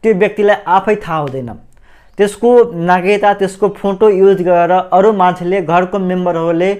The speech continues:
वा कसै क-, अरू पनि कसैले त्यसको नामबाट कुनै पनि किसिमको सिमहरू निष्कासन गरेको हुन्छ र त्यसकै नामबाट सिमहरू चलाइरहेको हुन्छ, तर त्यो व्यक्तिलाई थाहा हुँदैन। आज म तपाईँलाई त्यही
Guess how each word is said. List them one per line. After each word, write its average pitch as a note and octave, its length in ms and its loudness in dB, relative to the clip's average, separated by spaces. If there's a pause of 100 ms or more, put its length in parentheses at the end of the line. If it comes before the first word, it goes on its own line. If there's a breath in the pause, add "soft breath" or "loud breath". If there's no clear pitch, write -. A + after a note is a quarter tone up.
(300 loud breath)
वा E3+ 240 2
कसै G3+ 540 -2
क-, G3 480 0 (100)
अरू G#3+ 220 4
पनि A#3 240 0
कसैले G#3 340 -2
त्यसको G3 300 -4
नामबाट F#3 460 0 (100)
कुनै F#3 180 -4
पनि F#3+ 240 -6
किसिमको F3+ 440 -8
सिमहरू F3 400 -4
निष्कासन E3 520 -6
गरेको D3 380 -4
हुन्छ C#3+ 160 -10 (420 loud breath)
र D#3+ 80 0
त्यसकै G3 380 0
नामबाट F3 420 0
सिमहरू F3 320 -2
चलाइरहेको C#3 560 -2
हुन्छ, D3+ 140 -8 (400 loud breath)
तर F#3 120 2 (120)
त्यो G#3+ 100 4
व्यक्तिलाई F#3+ 480 0
थाहा D#3+ 160 -2
हुँदैन। C3 260 -6 (300 loud breath)
आज G3 240 0
म A#3+ 160 0
तपाईँलाई A3 300 2 (100)
त्यही A#3+ 160 2